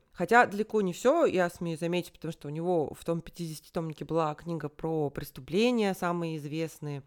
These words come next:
У него есть, ну, хотя, наверное, да, про Бенвенуто Челлини — это тоже приключенческая литература, но там есть такие ответвления. Ну, так вот, э, приключенческая литература, как мы знаем, школьникам заходит на ура. Но всё же, когда её читает почти подросток лет там в одиннадцать или двенадцать, или ребёнок шесть-семь лет, разница ощущается.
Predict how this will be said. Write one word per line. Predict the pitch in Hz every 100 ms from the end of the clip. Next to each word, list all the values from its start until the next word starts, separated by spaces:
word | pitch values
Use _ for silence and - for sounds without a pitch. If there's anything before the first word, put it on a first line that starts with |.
| -
У |
него | 208 196 202
есть, | 180 185 -
ну, | 214
хотя, | 208 202
наверное, | 180 170 170 156
да, | 147 131
про | -
Бенвенуто | 143 160 170 165
Челлини — | 160 - 160 151
это | 143
тоже | 160 147
приключенческая | 156 151 156 170 160 -
литература, | 151 226 - 269
но | 214
там | 240 240
есть | 240 -
такие | 190 - 175
ответвления. | 170 175 - 185 143 127 117
Ну, | 196
так | -
вот, | 233 254
э, | - 165
приключенческая | 185 220 214 320 - - 226
литература, | 214 214 285
как | 220
мы | 190
знаем, | 185 247 262 196
школьникам | - 220 214 180
заходит | 151 170 196 -
на |
ура. | 165 - - _
Но | 175 190
всё | - 240
же, | 214
когда | 180 185 202
её | 190
читает | 196 - 202 185 -
почти | 185 -
подросток | 185 175 196 - -
лет | 175
там | 156 147
в |
одиннадцать | 165 185 160 -
или | 147
двенадцать, | 180 403 - -
или | 233 233 220
ребёнок | 196 170 185 160 151
шесть-семь | - 156 - 170 165
лет, | 311 -
разница | 202 226 208 175
ощущается. | 165 170 - 127 -